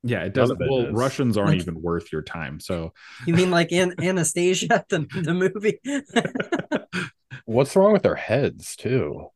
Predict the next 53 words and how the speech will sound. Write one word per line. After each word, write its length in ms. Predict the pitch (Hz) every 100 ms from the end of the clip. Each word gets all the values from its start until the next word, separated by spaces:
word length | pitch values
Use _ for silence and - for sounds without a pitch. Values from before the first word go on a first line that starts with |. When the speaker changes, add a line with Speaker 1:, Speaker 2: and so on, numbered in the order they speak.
| _ _ 113
Speaker 1:
Yeah, 120 | 113 95
they're 160 | 85
all, 140 | 87 80
Speaker 3:
What? 160 | 117
Speaker 1:
they 60 | 98
all 160 | 104
look 180 | 107 117
really 260 | 104 107 92
Russian. 460 | 78 73 - 73 76 _ _ _
Speaker 2:
Why 240 | 113 104
are 160 | 127 135
their 100 | 127
Speaker 3:
What? 80 | -
Speaker 2:
heads, 180 | 120 113
like, 180 | 101
smushed 480 | - - 104 107 -
down? 480 | 76 82 95 - - _ _ _
Speaker 1:
'Cause 180 | - 110
<laughs> 40 | 117
they, 120 | 117 - -
they 60 | 202
were 160 | 180
all 140 | 214 135
dropped 440 | 123 131 120 -
that 280 | 120 110 127
way. 160 | 165 - - -
<laughs> 500 | - - - - - 190
Speaker 3:
I 100 | 170
don't, 220 | 185 156 - -
I 60 | - -
don't 200 | 302 392
even 220 | 214 202 196
know 100 | 202
what 160 | 196
you're 160 | 165 160
looking 380 | 190 - 151 147
at. 160 | 147 -
Speaker 1:
Look 220 | 170 131
Speaker 2:
Is 40 | 151
Speaker 1:
up, 60 |
Speaker 2:
that, 120 | 123 127
like, 160 | 143
Speaker 1:
look 120 | 143 120
up 60 |
Speaker 2:
tradition? 260 | 92 90 113
Speaker 1:
Russians. 520 | 147 175 110 95 95
They 80 | 101
Speaker 2:
I'm 160 | 107
Speaker 1:
look 80 | 143
Speaker 2:
looking 240 | 165 170 165
at 100 | 135
an 100 | 113
EOTech. 600 | 110 127 87 - 82